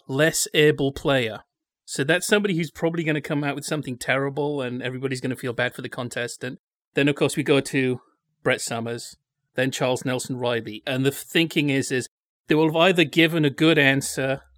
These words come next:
or there'll be some crosstalk that will drive out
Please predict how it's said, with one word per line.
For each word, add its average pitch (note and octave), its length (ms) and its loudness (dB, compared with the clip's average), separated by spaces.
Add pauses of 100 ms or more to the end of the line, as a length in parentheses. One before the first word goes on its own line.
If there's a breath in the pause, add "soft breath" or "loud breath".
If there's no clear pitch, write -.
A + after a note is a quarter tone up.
(280)
or B2+ 240 0
there'll C#3 160 -4
be C#3 100 -8
some C#3 200 -2
crosstalk C#3 640 -2
that A2+ 140 -8
will B2 100 -10
drive C3 420 -4
out B2 520 -2